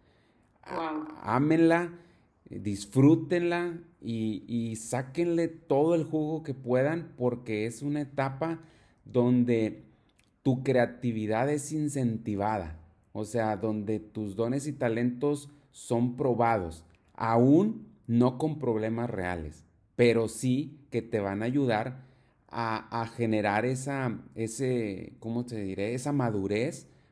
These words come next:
Speaker 1: para que tú en un futuro, ya con problemas reales, puedas aplicar este conocimiento. No necesariamente va a ser el mismo,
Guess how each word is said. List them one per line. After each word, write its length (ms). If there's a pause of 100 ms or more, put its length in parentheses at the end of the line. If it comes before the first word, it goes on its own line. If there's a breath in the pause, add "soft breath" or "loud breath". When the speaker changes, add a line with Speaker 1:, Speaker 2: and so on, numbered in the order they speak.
(120)
Speaker 1:
para 300
que 100
tú 320
en 140
un 160
futuro, 640 (320)
ya 260
con 200
problemas 480
reales, 500 (340 loud breath)
puedas 400
aplicar 640
este 240
conocimiento. 840 (300 soft breath)
No 160
necesariamente 1040 (280 loud breath)
va 80
a 60
ser 160
el 120
mismo, 480